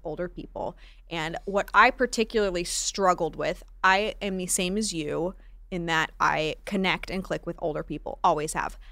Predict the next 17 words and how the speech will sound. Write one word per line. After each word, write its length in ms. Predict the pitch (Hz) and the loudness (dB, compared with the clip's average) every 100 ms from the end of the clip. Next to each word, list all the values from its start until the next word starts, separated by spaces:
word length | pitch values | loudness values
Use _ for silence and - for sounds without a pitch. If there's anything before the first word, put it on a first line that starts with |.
| - | -20
However, 760 | - 196 202 185 160 - 156 - - - - - | 0 6 6 6 4 0 -2 -4 -18 -20 -20 -8
w-, 280 | 185 185 - - - | -2 -2 -4 -8 0
as 160 | 185 | 0
somebody 380 | 180 208 220 247 | 2 2 2 0
who 560 | 233 - 208 185 175 175 185 | -4 -2 2 4 6 4 0
naturally, 1000 | 185 160 160 - 185 180 180 180 180 185 - - | 0 0 0 -2 -2 0 0 0 -2 -2 -10 -8
uh, 420 | 156 143 143 - | -6 -4 -4 -4
makes 400 | 185 175 170 - | -4 -6 -4 -4
things 500 | - 180 170 170 165 | -4 -4 -6 -4 -4
scarier 720 | - - - 196 180 180 180 175 | 0 0 2 2 2 2 0 0
in 100 | 170 | -4
the 80 | |
future 600 | 165 175 165 - 185 190 | -6 -4 -4 0 0 0
than 180 | 175 160 | -2 -4
they 120 | 151 | -6
really 280 | 143 156 156 | -6 -4 -4
are, 400 | - 127 160 190 | -2 -2 -2 -4